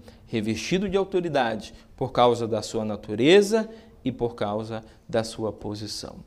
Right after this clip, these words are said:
Ele diz então no versículo oito, dizendo por meio dos seus servos e depois dizendo pessoalmente, que ele era revestido, investido de autoridade, como um centurião delegado pelo Império Romano.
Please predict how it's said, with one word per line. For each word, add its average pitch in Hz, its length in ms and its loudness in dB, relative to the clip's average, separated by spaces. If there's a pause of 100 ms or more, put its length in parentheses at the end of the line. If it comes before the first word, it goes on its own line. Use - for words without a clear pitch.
(400)
Ele 113 180 4
diz 123 260 2
então 123 340 4
no 123 120 2
versículo 117 680 0
oito, 147 500 6
dizendo 113 640 0
por 117 240 0
meio 131 240 4
dos 123 160 -2
seus 113 200 -4
servos 147 420 6
e 135 60 0
depois 135 300 4
dizendo 131 400 2
pessoalmente, 139 880 0 (400)
que 135 120 4
ele 139 200 8
era 139 160 6
revestido, 139 600 -2
investido 135 760 -4
de 135 80 -4
autoridade, 131 840 0 (280)
como 143 240 2
um 147 60 0
centurião 143 1200 0 (320)
delegado 127 760 2
pelo 131 220 -2
Império 127 400 -2
Romano. 156 600 2